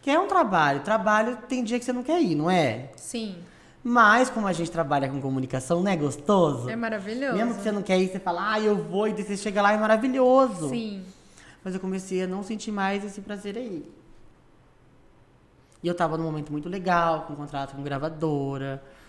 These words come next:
Speaker 1: lançando música, fazendo show, com, com, com a televisão, com um monte de coisa.
Speaker 2: É, nessa época você já fazia o personagem da Xuxa?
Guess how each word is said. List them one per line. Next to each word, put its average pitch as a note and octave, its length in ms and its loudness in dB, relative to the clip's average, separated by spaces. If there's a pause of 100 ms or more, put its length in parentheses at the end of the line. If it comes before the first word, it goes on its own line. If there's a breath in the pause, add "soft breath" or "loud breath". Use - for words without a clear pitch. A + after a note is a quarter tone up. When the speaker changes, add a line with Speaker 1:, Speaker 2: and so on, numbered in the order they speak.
(460 loud breath)
Speaker 1:
lançando C3+ 380 -6
música, D3+ 640 0
fazendo C3+ 260 -10
show, C3+ 640 -2
com, C3+ 300 -6 (120)
com, D3 260 -4 (360)
com B2+ 60 -10
a A#2+ 40 -6
televisão, D3+ 880 -4 (380)
com A#3 60 -6
um - 20 -2
monte C4 320 2
de - 60 -12
coisa. C3+ 520 -2 (280 loud breath)
Speaker 2:
É, - 200 -2
nessa A#3 320 -2
época B3+ 240 -2
você C4 220 -6
já B3+ 140 -4
fazia C#4+ 280 -2
o A#3+ 60 -4
personagem G#3 560 -4
da F#3+ 80 -6
Xuxa? E3+ 480 -10